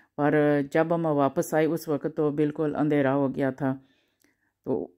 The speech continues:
उस वक़्त बहुत ज़्यादा बिजी हो रहा था, क्योंकि शाम के वक़्त ज़्यादा बिजी हो जाता है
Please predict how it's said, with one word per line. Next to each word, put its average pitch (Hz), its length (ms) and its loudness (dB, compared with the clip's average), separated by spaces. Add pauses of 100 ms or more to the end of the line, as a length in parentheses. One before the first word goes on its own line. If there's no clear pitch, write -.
(120)
उस 180 220 -2
वक़्त 165 400 2
बहुत 165 320 2
ज़्यादा 151 280 2
बिजी 143 280 -2
हो 131 120 2
रहा 117 260 -4
था, 127 180 -8
क्योंकि 170 360 -4
शाम 170 340 -2
के 165 160 -2
वक़्त 147 260 -2
ज़्यादा 135 340 0
बिजी 139 300 2
हो 127 140 2
जाता 120 260 -2
है 120 120 -4